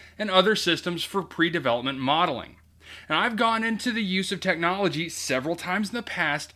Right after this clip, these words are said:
and it is a vital piece of the puzzle. But I'm also extremely appreciative of number four in this list. Collaboration and knowledge sharing will be critical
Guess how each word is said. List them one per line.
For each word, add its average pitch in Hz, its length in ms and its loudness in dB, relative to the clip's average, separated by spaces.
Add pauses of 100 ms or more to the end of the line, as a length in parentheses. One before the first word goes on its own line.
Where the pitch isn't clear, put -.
(220)
and 170 100 2
it 190 80 4
is 202 140 2
a 190 140 2
vital 165 500 2
piece - 320 -6
of 165 60 -4
the 143 100 0
puzzle. 240 520 4 (520)
But 294 360 4 (300)
I'm 185 180 2
also 220 280 2
extremely 233 760 2
appreciative 175 760 0
of 156 160 -6
number 151 260 2
four 147 340 2
in 131 120 0
this 113 220 -6
list. 165 480 -4 (420)
Collaboration 214 840 2
and 143 320 0
knowledge 226 380 0
sharing 135 460 2
will 165 100 -2
be 160 180 0
critical 214 880 -2